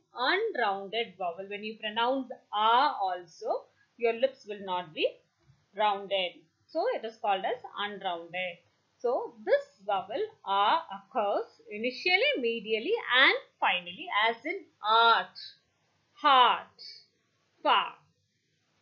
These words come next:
The next one as in pot, short R.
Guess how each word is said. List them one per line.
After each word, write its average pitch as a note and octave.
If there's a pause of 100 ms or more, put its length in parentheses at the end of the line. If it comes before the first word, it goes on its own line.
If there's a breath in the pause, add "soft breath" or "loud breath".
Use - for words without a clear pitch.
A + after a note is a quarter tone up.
(160)
The D#4
next E4
one B3
as A3
in C4+ (120)
pot, C#4+ (400)
short E4+ (140)
R. E3+